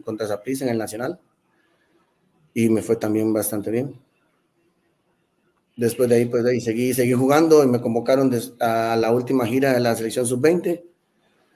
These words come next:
que fuimos a Chile y a, y a Argentina. Y al final, pues, fui escogido para ir al Mundial.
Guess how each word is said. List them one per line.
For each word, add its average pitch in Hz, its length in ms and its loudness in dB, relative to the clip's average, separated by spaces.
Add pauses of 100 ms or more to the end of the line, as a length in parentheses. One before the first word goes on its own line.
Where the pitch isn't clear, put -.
(680)
que 110 400 2
fuimos 127 300 2
a 117 480 2
Chile 151 320 4
y 135 100 4
a, 107 440 0 (1400)
y 117 160 0
a 101 800 -2
Argentina. 117 560 -2 (960)
Y 113 280 2
al 117 100 4
final, 110 360 -4
pues, - 340 -4
fui 113 180 -6
escogido 113 640 -4
para 101 420 -2
ir 101 120 0
al 101 80 -2
Mundial. 110 360 -4